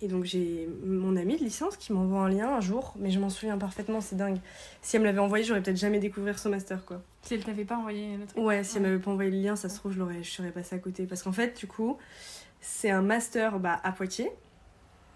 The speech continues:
Speaker 1: qui s'appelle, euh, master, euh, assistant réalisateur en université, donc un cursus, euh, gratuit, enfin gratuit avec, euh, tu vois, les frais habituels de licence, mais... Euh,
Speaker 2: Un cursus
Speaker 1: mais
Speaker 2: public.
Speaker 1: un cursus public, quoi.
Speaker 2: Ouais.
Speaker 1: Et du coup, je me suis dit, ok,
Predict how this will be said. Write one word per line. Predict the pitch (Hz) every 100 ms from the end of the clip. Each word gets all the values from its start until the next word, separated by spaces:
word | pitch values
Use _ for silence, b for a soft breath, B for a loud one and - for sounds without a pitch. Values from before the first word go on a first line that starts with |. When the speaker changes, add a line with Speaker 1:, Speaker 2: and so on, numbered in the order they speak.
| - -
Speaker 1:
qui | -
s'appelle, | 208 190 226 226
euh, | 190
master, | 185 185 - 214 240
euh, | 208 175 -
assistant | 208 220 202 220
réalisateur | 208 196 185 180 180 196 226 -
en | 208
université, | 214 208 196 190 - 185 240
donc | 233 185
un | 170
cursus, | 196 - 196 185 196
euh, | 175
gratuit, | 175 175 - 208
enfin | - 180
gratuit | 175 170 - 170
avec, | 160 165 -
euh, | 165 156
tu | -
vois, | 175
les | 175
frais | - -
habituels | 170 165 - 185 180
de | 175
licence, | 180 180 214 208 196
mais... | 180 170
Euh, | 165 175 B B B B B B
Speaker 2:
Un | 202
cursus | 175 175
Speaker 1:
mais | 175
Speaker 2:
public. | 233 208 269
Speaker 1:
un | - 208
cursus | 185 185 185
public, | - 214 202 190
quoi. | - 175 220
Speaker 2:
Ouais. | 208 196 B B B -
Speaker 1:
Et | 214 220 214
du | 190
coup, | 196 240
je | 233
me |
suis | 202 202
dit, | 185
ok, | 202